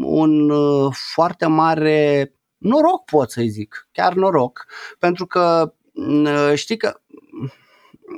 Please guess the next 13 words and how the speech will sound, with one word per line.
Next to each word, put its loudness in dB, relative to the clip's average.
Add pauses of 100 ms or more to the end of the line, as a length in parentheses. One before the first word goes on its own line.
(120)
există 0
o 2
împărțire 0
așa 0
a 2
antreprenorilor. 0
Sunt -2
antreprenorii -2
creativi -6
și -12
sunt -4
cei, -2
uh, -2